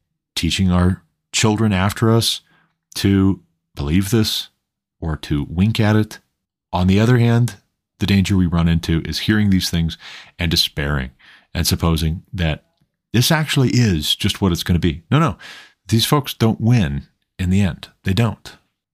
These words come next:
They, they don't. Now, someone will hear me say that and they'll say, "Well, but Garrett, look at the data. Look at the earth warming and look at the science." And it sounds like you're a science denier. That's not good for our testimony.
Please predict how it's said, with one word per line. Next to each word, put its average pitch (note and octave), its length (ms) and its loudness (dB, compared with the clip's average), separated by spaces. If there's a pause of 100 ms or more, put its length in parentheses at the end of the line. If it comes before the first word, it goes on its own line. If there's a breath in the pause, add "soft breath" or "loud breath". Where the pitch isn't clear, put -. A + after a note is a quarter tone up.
(160)
They, G#2 200 0
they A2+ 180 2
don't. A2+ 420 -2 (640)
Now, F#2 80 0
someone C3+ 380 2
will G2+ 200 2 (280 loud breath)
hear C#3+ 140 2
me B2+ 120 2
say E3+ 180 2
that F#3 160 2
and - 80 -2
they'll G#2 80 2
say, A2 180 2
"Well, B2 260 0
but C3 140 -4
Garrett, E3 300 0 (420 loud breath)
look E3 140 2
at D3 60 0
the E3 60 0
data. D3 440 -2
Look C3+ 220 0
at C#3 320 0 (680)
the A2+ 160 4
earth D3 380 0
warming G#2+ 640 2
and G2+ 400 -2
look D#3 240 4
at D#3+ 100 0
the C#3+ 80 0
science." C#3+ 720 -2 (300 soft breath)
And G2 260 -2
it G2+ 180 -4
sounds D3+ 260 0
like C3+ 160 0
you're A#2 100 2
a G#2 40 2
science B2 360 0
denier. A#2 360 2
That's G2 240 -4
not G#2+ 160 -4
good G#2 140 -2
for G2 140 0
our F2+ 60 2
testimony. E2 640 -2